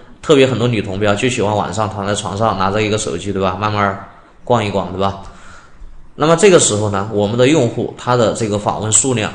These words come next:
它随着时间的不同，它也是不一样的。你不能说我就设计一个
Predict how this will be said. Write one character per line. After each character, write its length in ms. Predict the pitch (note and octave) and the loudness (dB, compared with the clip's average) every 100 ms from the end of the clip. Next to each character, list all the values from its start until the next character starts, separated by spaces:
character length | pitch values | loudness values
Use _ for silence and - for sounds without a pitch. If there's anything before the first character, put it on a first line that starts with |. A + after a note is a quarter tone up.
| - | -10
它 100 | - | -8
随 180 | B2+ A#2 | -6 -2
着 80 | A#2+ | 0
时 220 | B2 - G#2 | 0 0 0
间 140 | C3+ | -2
的 60 | C3 | -2
不 160 | D#3 | -2
同， 180 | B2 - F#2 | -4 -8 -4
它 140 | C#3 | -2
也 80 | F#2+ | 0
是 120 | G2+ | -4
不 140 | G#2+ | -4
一 80 | A2+ | -2
样 240 | A2+ A2+ D#2 | 0 -2 -6
的。 80 | - - - | -8 -10 -8
你 160 | - B2+ | 0 2
不 120 | F3+ | 6
能 140 | F3+ C3 | 6 6
说 260 | B2 B2 - - | 4 4 -2 0
我 140 | A2+ | 2
就 100 | C3+ | 2
设 220 | - E3 | 2 2
计 160 | A#2+ A2 | 2 -2
一 40 | |
个 320 | A2 A#2 G2 | 4 4 4